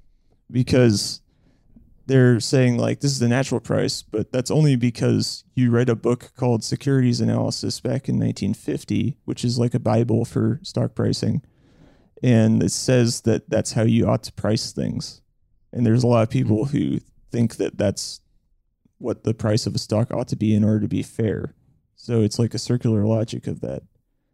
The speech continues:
Speaker 1: And there are other, but the, the GameStop thing is saying, like, "No." It's a bunch of people who are like, "No,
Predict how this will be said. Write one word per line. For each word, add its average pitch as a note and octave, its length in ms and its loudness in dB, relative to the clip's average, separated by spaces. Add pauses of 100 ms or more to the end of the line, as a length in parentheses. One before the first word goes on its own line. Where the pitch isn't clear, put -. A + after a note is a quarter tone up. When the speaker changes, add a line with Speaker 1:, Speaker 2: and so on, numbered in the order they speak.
(300)
Speaker 1:
And B2 180 0
there C#3+ 180 6
are C3 60 6
other, C3+ 460 2
but B2 160 -2
the, A#2+ 320 2 (160)
the B2 100 -4
GameStop C3 540 0
thing A2+ 240 0
is A2+ 180 0
saying, A#2 320 0
like, G#2+ 280 -2 (640)
"No." B3 360 -2 (840)
It's D3 160 -6
a D#3 40 2
bunch F3+ 180 2
of - 40 -2
people E3+ 240 2
who D3 60 4
are C3+ 100 4
like, C3 260 2
"No, F#3+ 440 0